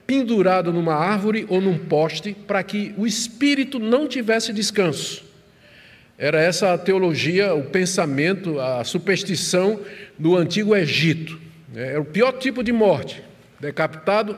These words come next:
o corpo pendurado numa árvore ou num, ou num poste para que as aves, eh, o comessem, para que o seu espírito não encontrasse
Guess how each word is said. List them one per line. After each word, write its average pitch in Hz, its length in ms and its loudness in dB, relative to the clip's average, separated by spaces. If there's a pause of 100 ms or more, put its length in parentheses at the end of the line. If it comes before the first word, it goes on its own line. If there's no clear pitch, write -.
o 165 100 -10
corpo 185 400 2
pendurado 165 560 0
numa 147 240 -2
árvore 202 520 0 (380)
ou 160 160 0
num, 151 260 0
ou 139 120 0
num 143 120 -2
poste 190 440 2
para 190 160 -2
que 170 160 0
as 143 240 0
aves, 147 600 -2
eh, 139 120 -6
o 131 200 -6
comessem, 202 760 2 (280)
para 175 140 -2
que 185 140 -6
o 160 40 -2
seu 285 240 -2
espírito 240 560 -2
não 214 140 2
encontrasse 185 840 -2